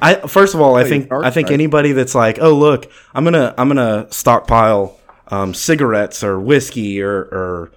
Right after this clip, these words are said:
Speaker 1: uh, weed," or even, like, "I'm gonna stockpile rice," or whatever. And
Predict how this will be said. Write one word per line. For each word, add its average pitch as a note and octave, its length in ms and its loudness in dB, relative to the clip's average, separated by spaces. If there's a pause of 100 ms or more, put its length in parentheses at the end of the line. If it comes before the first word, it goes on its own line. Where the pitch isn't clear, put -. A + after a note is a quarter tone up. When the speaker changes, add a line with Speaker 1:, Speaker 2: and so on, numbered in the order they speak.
(340)
Speaker 1:
uh, E2+ 380 -12 (260)
weed," B2+ 460 0
or A#2 100 0
even, G#3+ 260 0
like, A2 260 -2 (160)
"I'm C3 100 -4
gonna D#3 80 -2
stockpile A2 720 -2
rice," A2 640 -6
or G#2 120 -6
whatever. C3+ 560 0
And - 60 -20